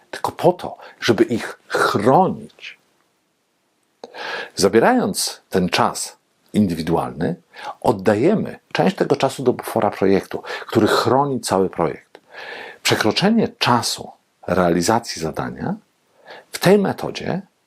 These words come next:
jest nieuniknione. Około połowa zadań powinna przekroczyć swój czas realizacji. Ten skrócony, ten agresywny. Dlaczego? No, proste. Z rozkładu prawdopodobieństwa tak wynika, że około połowa zadań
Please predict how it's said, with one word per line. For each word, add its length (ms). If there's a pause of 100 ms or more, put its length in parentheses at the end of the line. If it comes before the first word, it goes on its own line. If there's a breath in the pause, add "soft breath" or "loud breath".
(420)
jest 200
nieuniknione. 680 (440)
Około 340
połowa 520
zadań 460 (380 soft breath)
powinna 460
przekroczyć 540 (100)
swój 200
czas 300
realizacji. 640 (420)
Ten 200
skrócony, 640
ten 200
agresywny. 640 (1600)
Dlaczego? 500 (180)
No, 100 (180)
proste. 400 (560 loud breath)
Z 100
rozkładu 420
prawdopodobieństwa 680 (120)
tak 300
wynika, 460
że 140
około 420
połowa 480
zadań 400